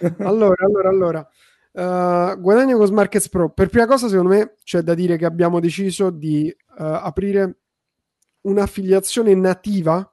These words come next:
con Smarkets. Nativa vuol dire che, <clears throat> a differ-, non so se conoscete un po' il mondo delle affiliazioni, molti di voi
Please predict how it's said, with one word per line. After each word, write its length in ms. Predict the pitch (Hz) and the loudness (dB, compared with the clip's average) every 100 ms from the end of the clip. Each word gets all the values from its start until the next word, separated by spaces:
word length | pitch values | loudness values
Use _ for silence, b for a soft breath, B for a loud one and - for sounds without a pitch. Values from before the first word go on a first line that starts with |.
| _ | _
con 140 | 165 | -10
Smarkets. 880 | 160 180 160 156 175 180 - 220 220 _ _ _ _ | -2 0 0 -2 -6 -6 -8 -10 -10 _ _ _ _
Nativa 360 | 185 175 226 208 | -4 -2 2 4
vuol 180 | 175 165 | 4 2
dire 200 | 170 160 | 0 0
che, 300 | 170 165 - - | 0 -2 -6 -10
<clears throat> 960 | 196 190 151 - _ _ _ _ - 160 | -6 -6 -8 -12 _ _ _ _ -16 -12
a 80 | |
differ-, 340 | 160 175 - 190 | -8 -8 -8 -6
non 140 | 170 | -4
so 120 | 185 | 0
se 120 | 180 170 | 0 2
conoscete 420 | 170 151 180 156 | 2 2 0 0
un 100 | 151 | 2
po' 100 | 165 | 0
il 60 | 156 | 2
mondo 280 | 156 156 | 0 0
delle 180 | 156 156 | 0 0
affiliazioni, 640 | 156 - 160 156 - 156 151 | -2 -4 -4 -2 -2 -2 0
molti 260 | 156 156 | -2 -4
di 60 | 160 | -2
voi 240 | 175 165 | 0 -2